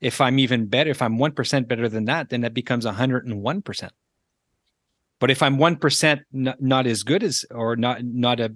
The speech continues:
a, a better version of what I was, then I go down to ninety-nine percent. So if you do the math day in and day out, you finish with this curb, that goes, I forget the name of it, but it, it, it, it spikes up at one point. So there's always this,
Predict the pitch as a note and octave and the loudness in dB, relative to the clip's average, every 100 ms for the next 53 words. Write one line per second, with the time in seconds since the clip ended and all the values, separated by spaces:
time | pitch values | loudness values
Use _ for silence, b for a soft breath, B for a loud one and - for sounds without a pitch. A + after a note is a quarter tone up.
0 | A#2+ A2+ G#2+ A2 G#2+ C#3 B2+ C3+ D3 C#3+ | -6 -6 -4 -4 2 4 4 4 4 2
1 | B2 B2 A2 E3 F#3 D#3 C3 A#2 A2+ A#2 | 2 2 2 2 2 2 0 0 0 -2
2 | A#2+ A#2 A2 B2+ G3+ D3 B2 G#2+ B2+ A#2 | -2 -4 -4 -4 -4 -4 -6 -6 -4 -2
3 | A2+ - G3+ C#4 D3+ A#2+ D3 C#3 C#3+ _ | -4 -4 -4 -2 0 2 2 2 0 _
4 | b b - A#2+ B2+ C#3+ B2+ A#2+ E3 C3 | b b -6 0 4 4 4 2 2 0
5 | - E3 D3+ A2+ - - C#3 B2 F#2 - | -2 -4 -4 -4 -4 -2 0 0 -4 -12
6 | _ _ b b - A2 A2+ A#2+ A#2 - | _ _ b b -8 -6 -2 0 0 -2
7 | A#2 A2+ - A2 F#2+ F#2+ - - A#2 D3 | -10 -18 -18 -16 -16 -18 -20 -10 -6 -2
8 | C#3 B2 B2 C3 C#3 C#3 B2 A2 F#2+ A#2+ | 0 2 2 4 2 0 -2 -6 -10 -12
9 | A2+ - A#2+ A2 B2+ - - D3 C#3 D#3+ | -14 -10 -10 -6 -4 0 4 2 2 -2
10 | C#3+ A2 A2+ D3 C#3+ A#2+ G#2+ - A2 G2+ | -2 -4 -2 -2 -2 -2 -2 -2 -4 -6
11 | B B B A#2+ C#3 A3+ A3+ C3+ B2+ - | B B B 2 4 4 2 2 2 0